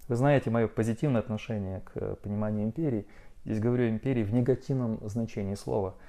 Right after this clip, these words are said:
как о репрессивной системе, которая навязывает, э,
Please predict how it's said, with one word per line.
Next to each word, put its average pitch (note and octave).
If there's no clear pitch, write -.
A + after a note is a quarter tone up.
как -
о A#2+
репрессивной C3+
системе, D3
которая A#2
навязывает, A#2+
э, F#2+